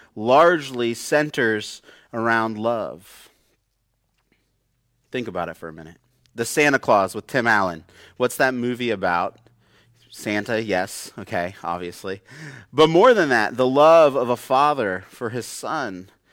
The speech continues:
A father dealing with the reality of his divorce and being one of two co-parents that do still truthfully love each other, even though the romantic relationship has sort of run its course. Or Home Alone. I don't know if I've mentioned that movie this holiday season.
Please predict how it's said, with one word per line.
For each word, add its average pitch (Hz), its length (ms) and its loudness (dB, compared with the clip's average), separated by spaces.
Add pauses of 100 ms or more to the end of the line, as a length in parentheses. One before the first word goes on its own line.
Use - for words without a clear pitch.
(220)
A 117 60 -8
father 156 480 4
dealing 135 280 -2
with 127 140 -6
the 127 80 -4
reality 120 480 4
of 117 80 -4
his 117 180 -8
divorce 127 640 -2
and 117 140 -8
being 127 260 -4
one 135 160 -2
of 117 240 -6 (320)
two 170 280 -4
co-parents 147 1000 -2 (240)
that 135 220 -2
do 190 180 -2
still 202 240 -2
truthfully 175 600 -4
love 147 280 4
each 147 220 -4
other, 113 300 0
even 117 280 -4
though 117 220 0
the 110 140 -4
romantic 110 600 -6
relationship 98 840 -10
has 95 120 -16
sort 92 220 -10
of 87 120 -10
run 87 200 -6
its 85 160 -16
course. - 720 -16 (580)
Or 120 560 2 (200)
Home 135 180 -2
Alone. 117 240 0
I 98 60 -6
don't 113 80 -8
know 120 60 -6
if 110 80 -10
I've 107 120 -4
mentioned 104 380 -6
that 90 100 -8
movie 98 180 -8
this 92 180 -12
holiday 98 320 -6
season. 92 540 -12